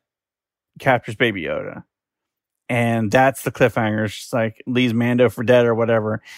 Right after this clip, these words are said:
And then the Mando, like, then the man, the next season comes where Mando's gotta find Baby Yoda or Grogu, which is very strange, but I'm gonna keep calling him Baby Yoda because Grogu just sounds weird.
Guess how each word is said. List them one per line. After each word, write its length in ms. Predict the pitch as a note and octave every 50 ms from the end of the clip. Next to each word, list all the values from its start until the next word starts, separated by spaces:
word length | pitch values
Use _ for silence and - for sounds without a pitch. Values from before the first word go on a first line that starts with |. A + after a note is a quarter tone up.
| - - -
And 140 | C#3 A#2 B2
then 140 | B2+ A#2+
the 80 | A#2+ A#2
Mando, 520 | A2+ A#2+ B2 B2+ B2+ B2 A#2 A#2+ A#2 G2+
like, 360 | A#2+ A#2+ A#2 A2 - _ _ _ _ _ _ _ _ _ _ -
then 380 | C3 B2 A#2 B2+ A#2 A#2 A2+ A2
the 60 | A#2
man, 400 | B2 B2+ C3 C3 F#2+ E2 A2 A2+
the 120 | A#2+ B2
next 240 | B2 C3+ C#3 - -
season 320 | - C#3 A#2+ A2+ A#2+ A2+
comes 440 | G#2 - B2 A#2 A#2 A2+ G#2+ - - _ _ - - _ _
where 100 | - B2
Mando's 340 | B2+ B2+ B2 A#2 A#2 G#2 -
gotta 180 | C3+ A2+ G2
find 480 | - - - - E2 D#2+ D#2 B1 - -
Baby 280 | - - - - -
Yoda 380 | D2+ - - - - - D#3 F#3 - _
or 180 | - B2 A#2 A#2+
Grogu, 600 | A#2+ - A#2 A2+ A#2 - - - - - - D3+ - _ _ _ _ _ -
which 120 | - A#2+
is 300 | A2 G#2 - - - - - _
very 360 | - - - A#2+ G#2+ - -
strange, 480 | - - - - - - - - - - -
but 140 | - - -
I'm 100 | - -
gonna 140 | A#2+ B2
keep 180 | B2 - - -
calling 200 | - B2 A2 -
him 80 | - -
Baby 240 | G#2+ - - A2
Yoda 220 | A#2 - - - -
because 460 | - - - - - C#3+ - - _ _ _ _ _ _ _ _ - - - - - _ _ _ -
Grogu 340 | C#3 C3 A#2+ A2 A2+ A2
just 160 | A2+ B2 - -
sounds 280 | B2+ A#2+ - - -
weird. 200 | - - - -